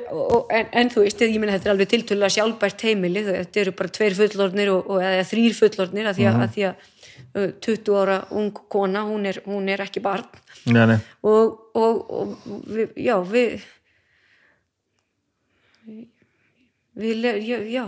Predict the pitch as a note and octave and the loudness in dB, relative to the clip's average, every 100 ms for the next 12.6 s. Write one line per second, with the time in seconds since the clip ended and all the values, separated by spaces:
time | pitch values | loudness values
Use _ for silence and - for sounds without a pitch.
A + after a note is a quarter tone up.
0 | - - _ _ _ _ - - - B3 | -10 -20 _ _ _ _ -8 -6 2 4
1 | E4 - C4 - G3+ - - - - D3 | 6 4 2 2 2 0 -2 -10 2 6
2 | F3 F3+ F3+ F3+ F3 E3 E3+ G3+ F#3+ F3+ | 8 8 8 8 8 8 6 4 4 4
3 | F#3+ D3 F#3+ A3 - E3+ D#3+ F3 G3+ F#3 | 4 6 4 2 4 4 6 8 8 8
4 | D#3+ D3 F3+ F3+ G3 G2 G#2 A#3 - - | 6 4 4 6 4 4 2 -2 0 0
5 | D#4 - - G#3+ F#3 F3+ E3+ D#3+ - C3+ | 0 -2 -6 -2 0 0 -2 -4 0 4
6 | D3 F#3 F3+ - - C4 C4 B3 C4 B3+ | 6 6 8 8 8 8 4 2 0 -4
7 | - - F3+ F3+ F3+ E3+ D#3+ - D#3 C#3 | -4 -4 -2 -2 -2 -4 -8 -2 0 0
8 | A2 - G#3+ E3 D#3 _ _ - - - | -6 -4 -2 -2 -4 _ _ -20 -20 -8
9 | - A#3+ C4+ C4+ C4 - A3 G3 E3 F#3 | 2 4 4 4 2 2 2 2 0 0
10 | G#3+ B3 C4+ C4 B3+ B3 A#3+ C4+ C4 A#3+ | 4 4 4 6 4 4 2 2 2 2
11 | G#3 - G#3+ A#3+ - C4+ C4+ C#4 A#3+ G3 | -2 0 -2 -2 -2 -2 -2 -4 -4 -2
12 | A3 A3 A#3 A#3+ B3+ C#4+ | 0 2 0 0 0 0